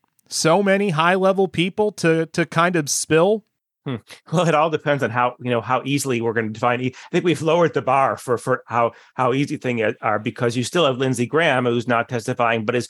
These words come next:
Speaker 2: also saying that we, we need to re-, re-, release the entire affidavit from Mar-a-Lago in the name of transparency,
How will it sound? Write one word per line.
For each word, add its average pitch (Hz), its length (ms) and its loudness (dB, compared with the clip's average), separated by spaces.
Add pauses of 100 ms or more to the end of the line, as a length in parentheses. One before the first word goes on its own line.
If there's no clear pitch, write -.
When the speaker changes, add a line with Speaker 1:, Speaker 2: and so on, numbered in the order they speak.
(180)
Speaker 2:
also 139 520 0 (200)
saying 123 440 0
that 120 200 0
we, 123 380 -2 (100)
we 123 120 0
need 147 260 2
to 139 100 0
re-, 127 180 -2
re-, 131 220 -10
release 135 680 -2
the 127 100 -2
entire 127 400 0
affidavit 120 580 0 (160)
from 120 140 -2
Mar-a-Lago 123 540 0 (100)
in 160 80 -4
the 143 80 2
name 135 200 2
of 123 80 0
transparency, 123 840 -2